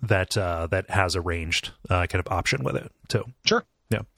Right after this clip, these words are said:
Speaker 1: Um, the proving ground for this is just kind of a counterpart to the, to the scrapyard from before. Like, this is the incinerator, and so you just have to destroy a shitload of peckers as they come at you in clumps.
Speaker 2: Mm-hmm.
Speaker 1: Yeah.
Speaker 2: Yeah.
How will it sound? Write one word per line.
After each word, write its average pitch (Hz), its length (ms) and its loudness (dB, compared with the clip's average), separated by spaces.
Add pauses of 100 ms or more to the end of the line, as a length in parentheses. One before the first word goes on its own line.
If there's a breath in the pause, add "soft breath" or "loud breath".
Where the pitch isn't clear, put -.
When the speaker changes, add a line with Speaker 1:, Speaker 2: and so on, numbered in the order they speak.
(600 loud breath)
Speaker 1:
Um, 104 180 4
the 107 60 0
proving 175 260 4
ground 139 180 4
for 127 80 -2
this 120 240 0
is 107 140 -2
just 98 160 -2
kind 110 100 2
of 90 80 -4
a 92 180 2
counterpart 104 460 0
to 110 80 -2
the, 90 260 0
to 107 120 0
the 90 80 -2
scrapyard 123 480 0 (140)
from 170 140 4
before. 170 360 2 (180)
Like, 98 160 2
this 104 220 2
is 87 320 -2
the 95 140 -2
incinerator, 98 640 0 (120)
and 101 140 2
so 101 80 2
you 90 140 0
just 90 160 0
have 90 200 0
to 90 280 -2
destroy 90 500 0
a 85 40 -2
shitload 98 400 0
of 87 60 -4
peckers 98 420 0
as 101 100 2
they - 100 -2
come 95 140 0
at 92 140 -4
you 101 80 -2
in 95 80 -6
clumps. - 420 -4 (480 loud breath)
Speaker 2:
Mm-hmm. 151 300 4 (200)
Speaker 1:
Yeah. - 120 -6 (640)
Speaker 2:
Yeah. - 100 0